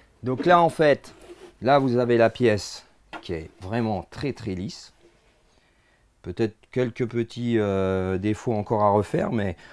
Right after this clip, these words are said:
on arrive à un résultat vraiment lisse, vous voyez. Vraiment, euh, nickel. Quelques petites retouches.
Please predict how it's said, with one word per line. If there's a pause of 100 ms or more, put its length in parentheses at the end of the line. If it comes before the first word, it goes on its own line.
on
arrive
à
un
résultat
vraiment
lisse,
vous
voyez. (1200)
Vraiment,
euh,
nickel. (260)
Quelques
petites
retouches.